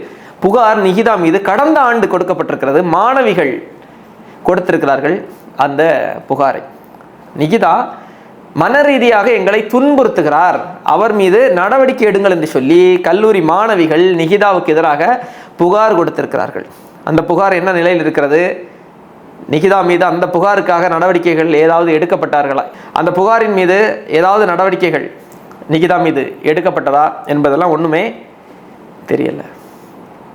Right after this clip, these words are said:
நிகிதாவை சுற்றி இப்போது இந்த வழக்கு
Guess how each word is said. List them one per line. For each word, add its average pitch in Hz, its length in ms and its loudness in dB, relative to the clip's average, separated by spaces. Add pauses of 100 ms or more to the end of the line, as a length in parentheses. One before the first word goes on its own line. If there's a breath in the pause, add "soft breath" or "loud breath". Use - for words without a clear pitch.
நிகிதாவை 185 520 2
சுற்றி 180 220 -2 (100)
இப்போது 151 280 0 (720)
இந்த 147 180 0
வழக்கு 180 280 0